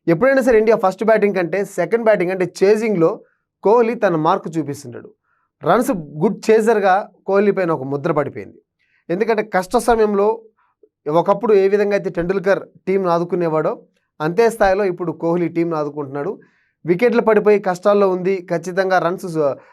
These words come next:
టార్గెట్ ఇంకా చాలా ఉంది, చేజ్ చేయాలనుకున్నప్పుడు కోహ్లీ ఉన్నాడు క్రీజ్లో అంటే "అమ్మయ్య, ఈ మ్యాచ్ మనం గెలవచ్చు" అనే ఒక భరోసాని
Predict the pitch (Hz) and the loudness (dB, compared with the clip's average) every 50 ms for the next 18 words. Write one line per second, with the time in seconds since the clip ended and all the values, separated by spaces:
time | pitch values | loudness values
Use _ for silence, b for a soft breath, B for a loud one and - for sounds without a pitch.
0 | B - 165 185 208 202 220 196 190 196 196 226 208 214 - 170 160 180 202 202 | B 2 2 2 4 2 2 2 2 2 2 0 0 0 -2 -2 0 2 2 2
1 | 202 196 190 185 202 202 - _ _ _ _ _ - - 196 208 214 180 202 202 | 0 0 -2 -4 -6 -8 -10 _ _ _ _ _ 0 2 2 2 2 2 0 0
2 | 196 185 180 170 185 185 175 170 185 165 175 208 214 b b b b b b b | 0 -2 -2 -4 -4 -4 -4 -4 -4 -4 -4 -4 -6 b b b b b b b
3 | _ _ - 196 226 240 247 254 254 226 214 220 220 220 214 214 208 214 208 - | _ _ 2 4 4 4 2 2 -2 -2 -2 0 2 2 2 4 2 2 0 -2
4 | 202 208 214 196 180 202 208 190 180 175 196 214 214 - - _ - 160 151 156 | -4 -4 -4 -4 -2 -2 -2 -2 -2 -2 -4 -4 -4 -8 -12 _ -10 -8 -8 -6
5 | 165 165 160 156 156 170 185 180 180 _ _ _ _ _ 143 143 151 156 160 170 | -4 -4 -4 -2 0 0 -2 -2 -2 _ _ _ _ _ -10 -6 -4 -2 -2 -2
6 | 175 170 180 175 170 170 165 156 135 147 147 156 156 147 151 143 147 - 185 180 | -4 -4 -6 -4 -4 -2 -4 -4 -2 -2 -2 -2 -2 -2 -4 -6 -4 -4 -4 -4
7 | 175 - - _ 131 147 170 180 170 160 156 151 147 147 135 120 110 110 143 147 | -4 -4 -8 _ -6 -4 -2 -2 0 0 -2 -2 -2 -6 -6 -6 -2 0 2 4
8 | 165 202 233 226 226 233 220 208 190 170 180 220 | 4 4 4 2 2 0 0 0 0 -4 -6 -6